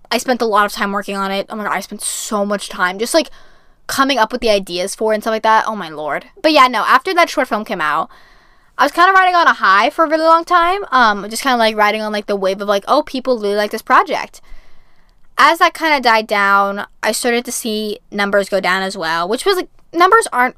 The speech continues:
a really big deal for me on YouTube because I'm a small content creator. I have, like,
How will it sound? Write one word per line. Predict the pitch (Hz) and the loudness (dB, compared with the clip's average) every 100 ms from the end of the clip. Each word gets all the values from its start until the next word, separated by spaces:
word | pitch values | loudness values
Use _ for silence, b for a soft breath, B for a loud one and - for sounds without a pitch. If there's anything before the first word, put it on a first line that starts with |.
| - | -4
a | |
really | 233 214 | -2 -2
big | 202 196 | -4 -6
deal | 180 | -8
for | 208 | -8
me | 202 | -6
on | 196 196 | -4 -6
YouTube | 196 202 202 | -6 -6 -4
because | 196 196 190 - | -4 -4 -4 -6
I'm | 196 | -6
a | 208 | -6
small | - 196 196 | -4 -6 -4
content | 165 190 190 | -6 -8 -4
creator. | 208 190 196 - | -2 0 -2 -2
I | 208 | -2
have, | 214 202 | 0 0
like, | 214 202 - | -2 -6 -8